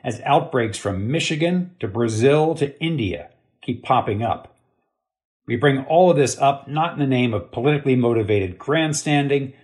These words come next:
but merely point out that there remains considerable uncertainty to this risk, which is what came to mind when we learned this week that the C D C hit pause on the J and J vaccine.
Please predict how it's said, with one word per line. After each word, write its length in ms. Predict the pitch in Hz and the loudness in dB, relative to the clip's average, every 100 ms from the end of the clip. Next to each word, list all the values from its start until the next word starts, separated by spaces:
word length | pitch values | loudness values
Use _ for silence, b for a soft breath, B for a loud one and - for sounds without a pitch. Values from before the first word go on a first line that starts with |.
| b b - | b b -8
but 120 | 123 | -4
merely 440 | 131 160 175 185 180 | 2 4 6 4 2
point 320 | - 156 147 | -2 -2 0
out 380 | 127 120 - b b b b - | 0 0 -2 b b b b -8
that 200 | 123 107 | -4 2
there 140 | 135 | 4
remains 520 | 131 131 135 131 135 | 4 4 2 2 0
considerable 760 | - 110 - - 165 180 180 170 | -2 -6 -6 -2 0 2 2 0
uncertainty 920 | 139 123 - 175 165 127 - 98 78 _ _ | -2 -4 0 2 2 -2 -6 -10 -14 _ _
to 100 | - | -8
this 260 | 104 107 - | -4 -4 -4
risk, 480 | 117 87 - - - _ _ _ _ _ _ _ _ _ _ 151 | -4 -4 -6 -12 -16 _ _ _ _ _ _ _ _ _ _ -4
which 140 | 147 | 0
is 60 | 139 | 2
what 220 | 190 196 | 2 4
came 200 | 180 170 | 2 2
to 60 | |
mind 300 | 160 151 156 | 4 4 4
when 80 | 151 | 4
we 100 | 135 | 4
learned 360 | 135 151 160 151 | 4 4 4 2
this 200 | 185 - | 2 2
week 200 | 120 120 | 0 0
that 100 | 123 | -2
the 80 | 113 | -4
C 240 | - 156 | -2 0
D 120 | 151 | 0
C 240 | 143 151 131 | 0 0 2
hit 240 | 135 - | 0 -2
pause 540 | - 175 147 101 101 | -4 4 6 6 2
on 120 | 104 120 | -2 -4
the 80 | |
J 280 | 107 135 123 | 0 2 2
and 120 | 120 | 2
J 200 | 120 117 | 0 0
vaccine. 720 | 113 113 98 - 113 87 - | 2 0 -2 -6 -6 -8 -10